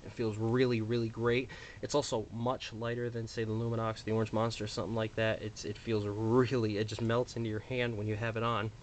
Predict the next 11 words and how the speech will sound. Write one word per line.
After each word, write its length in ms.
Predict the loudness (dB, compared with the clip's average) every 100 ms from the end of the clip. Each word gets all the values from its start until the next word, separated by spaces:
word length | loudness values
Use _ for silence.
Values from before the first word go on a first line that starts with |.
| -18 -18 -10 -8 -6 -8 -12 -14 -8
Um, 300 | -2 0 0 -6 -14 -16 -16 -16 -16 -18 -18 -18 -12
it 80 | -2
came 220 | 2 2
with 160 | 0 -2
the, 160 | 2 2
uh, 80 |
the 100 | 4
white 220 | 6 6 4
Omega 360 | -2 -2 -2
box 360 | -2 -2 -4 -6
here. 260 | -6 -6